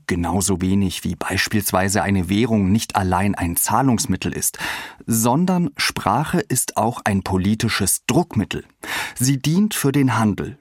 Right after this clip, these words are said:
den kulturellen und wissenschaftlichen Austausch. Die Sprache fließt in Lehrbücher ein. Es ist auch die Sprache, die die Welt von morgen formt.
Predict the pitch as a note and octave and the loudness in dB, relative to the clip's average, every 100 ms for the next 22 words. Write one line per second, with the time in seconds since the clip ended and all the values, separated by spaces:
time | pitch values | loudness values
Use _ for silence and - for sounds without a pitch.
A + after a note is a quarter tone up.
0 | - F#2 F#2 C#3 C#3+ B2 F#2 F2 D2 - | -2 -2 0 2 2 2 0 0 -2 0
1 | G2 F2 C#3 - C#3 G#2 - G2 G2 - | 0 2 0 2 2 0 0 -2 0 0
2 | C3+ - - - - - - - - C3+ | -2 -2 -4 -4 -6 -6 -8 -10 -6 -4
3 | C3+ - B2+ F3 D#3+ C#3 - A#2 - - | -2 0 0 0 -2 -2 0 0 0 0
4 | A2+ G2 F#2+ F#2+ F2+ F#2 - D2 E2+ - | 2 4 4 2 0 -2 -2 -2 -4 -10
5 | - _ - - - D3+ D#3 F3 - - | -18 _ -10 -6 -4 -2 0 0 0 -2
6 | C#3 - B2+ - A#2 A#2+ F#3 - - - | -2 0 0 0 -2 0 -2 -4 -6 -4
7 | A2 F#2+ F#2+ F#2+ F#2+ - B2 G#2+ F2+ E2 | -2 0 0 2 0 0 2 4 2 0
8 | F#2 F2 - E2 - - - | -2 -2 -2 -4 -6 -6 -8